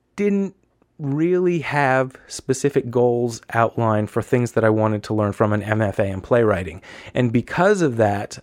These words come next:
I didn't end up with an M F A in playwriting. I decided to concentrate somewhere else. Um, if anybody out there is thinking about an M F A, if it's something that you really want to do,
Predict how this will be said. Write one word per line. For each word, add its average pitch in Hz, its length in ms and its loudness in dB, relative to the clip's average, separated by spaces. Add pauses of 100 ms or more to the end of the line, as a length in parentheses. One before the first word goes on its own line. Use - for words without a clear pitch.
(120)
I 123 80 2
didn't 117 340 0
end 104 240 -4
up 247 240 2
with 95 240 -2
an 98 80 -4
M 98 140 -6
F 95 100 -8
A 110 60 0
in 92 120 -4
playwriting. 90 600 -2 (240)
I 127 100 4
decided 120 360 4
to 117 40 -2
concentrate 113 560 -2
somewhere 104 380 2
else. 127 540 0 (400)
Um, 110 420 0 (420)
if 156 200 0
anybody 147 400 2
out 127 120 0
there 117 200 2
is - 120 -4
thinking 285 360 -2
about 135 260 2
an 107 80 -2
M 101 140 -2
F 95 200 -4
A, 101 300 -2 (320)
if 135 180 2
it's 156 140 0
something 160 280 0
that 143 140 -2
you 135 140 -2
really 156 380 -2
want 135 340 -2
to - 100 -8
do, 117 600 0